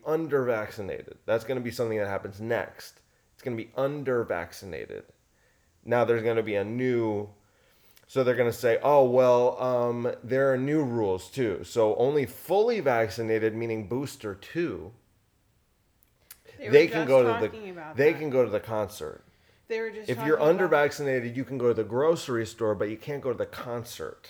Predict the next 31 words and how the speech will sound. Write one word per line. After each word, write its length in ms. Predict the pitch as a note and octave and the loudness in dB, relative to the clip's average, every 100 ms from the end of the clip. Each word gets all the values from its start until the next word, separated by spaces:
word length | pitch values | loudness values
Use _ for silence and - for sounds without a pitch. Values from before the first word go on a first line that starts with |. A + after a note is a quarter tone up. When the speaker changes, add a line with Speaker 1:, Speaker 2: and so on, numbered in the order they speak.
| A#3+ | -14
Speaker 2:
Well, 200 | A3+ G#3+ | -12 -10
right 340 | G#3 A3 A#3 | -8 -8 -10
now, 680 | G3+ G3 G#3 G#3+ A#3+ B3+ A#3+ _ F#3+ | -12 -12 -10 -10 -10 -12 -14 _ -20
because 340 | G3+ F#3+ F#3 | -16 -14 -14
I, 280 | F3+ E3+ E3 _ - | -12 -12 -14 _ -14
I 160 | F3 | -12
watch 480 | E3+ F3 E3+ F3 - | -10 -10 -12 -14 -20
this 180 | E3+ E3+ | -20 -20
stuff 380 | - F3 E3 _ | -18 -16 -16 _
'cause 140 | F3 | -20
I 80 | D3+ C#3+ D#3 | -18 -18 -18
have 280 | D#3+ D#3+ _ | -18 -18 _
to, 220 | - D#3+ E3 | -20 -18 -16
being 260 | D#3+ D3 E3+ | -18 -18 -20
here, 560 | - G#3+ D#3 C#3 E3 _ _ _ _ _ F#3+ | -18 -14 -14 -14 -16 _ _ _ _ _ -14
um, 320 | F3+ E3+ E3 - _ | -12 -12 -14 -18 _
they 500 | F#3+ F3+ F3 F3 F3 E3 | -20 -14 -12 -10 -12 -12
are 160 | F3 F3 | -14 -14
talking 460 | F3+ F3+ F3 F3+ | -16 -18 -16 -14
about 260 | E3+ D#3+ D#3 | -10 -10 -12
how 260 | F3+ D#3 | -14 -14
most 440 | D3+ G#3 B3+ B3+ - | -12 -10 -12 -12 -14
likely 360 | G#3 G#3+ A3 | -14 -14 -16
younger 420 | G#3 F#3+ F#3+ F#3+ G#3 | -16 -14 -14 -14 -18
people 380 | G#3+ G3 G3 | -18 -18 -16
won't 220 | G3+ F#3+ G3+ | -14 -14 -16
need 180 | G#3 | -16
a 60 | G3 | -18
booster 460 | F#3+ G#3 G#3 G3 G3 | -16 -18 -18 -18 -14
right 260 | F3 - | -14 -14
now. 640 | F3+ F3+ E3+ E3+ F#3 G#3 | -16 -14 -14 -14 -14 -14